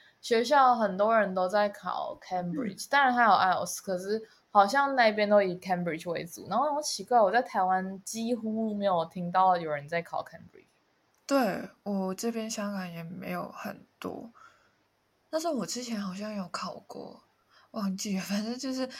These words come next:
Speaker 2: 啊，反正还是被逼着去考的。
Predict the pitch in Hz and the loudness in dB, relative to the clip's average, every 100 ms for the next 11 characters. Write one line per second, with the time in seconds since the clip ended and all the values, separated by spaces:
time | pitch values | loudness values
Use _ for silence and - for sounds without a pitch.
0 | - - - 180 175 170 190 185 185 247 | -18 -18 -8 -4 -2 -4 -4 -4 -2 0
1 | 240 180 202 196 _ - 214 185 170 - | 0 0 -2 -6 _ -2 0 2 -2 -4
2 | 185 185 170 160 190 170 - - - 196 | -2 -2 -2 -4 -6 -6 -8 -8 -10 -12